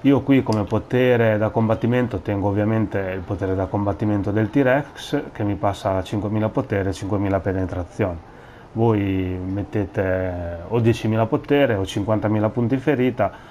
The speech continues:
a seconda di quello che fate, eh, che vi serve, ok? Se mettete cinquantamila punti ferita vuol dire che andrete a fare Zariel, se mettete de-, diecimila potere, eh, vuol dire che farete t-, tutto il resto,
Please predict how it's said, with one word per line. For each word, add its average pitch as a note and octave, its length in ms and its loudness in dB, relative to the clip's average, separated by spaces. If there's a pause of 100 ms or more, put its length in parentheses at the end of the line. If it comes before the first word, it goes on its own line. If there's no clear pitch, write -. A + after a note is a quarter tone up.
(320)
a G2+ 80 -6
seconda G#2+ 420 0
di G2 140 0
quello G2+ 180 0
che G#2 140 -4
fate, F#2+ 580 -2 (600)
eh, F2 400 -10
che - 80 -4
vi F#2 140 0
serve, F2 460 0
ok? F#2 340 -2 (140)
Se - 160 -4
mettete B2 360 2
cinquantamila A#2 600 2
punti A2+ 240 0
ferita C3 340 2
vuol G2+ 160 0
dire G2+ 180 2
che F#2 60 0
andrete G#2 360 0
a G2 40 0
fare C3+ 320 2
Zariel, D3 400 4
se - 140 -6
mettete G#2 440 -2
de-, G2+ 200 -2
diecimila A2 420 0
potere, G#2+ 580 0 (460)
eh, G2+ 60 -14 (200)
vuol F#2+ 180 -4
dire F#2+ 580 0
che F#2 180 -4
farete G2 320 -2
t-, - 300 -8
tutto B2+ 240 0
il D#3 80 2
resto, C3+ 600 2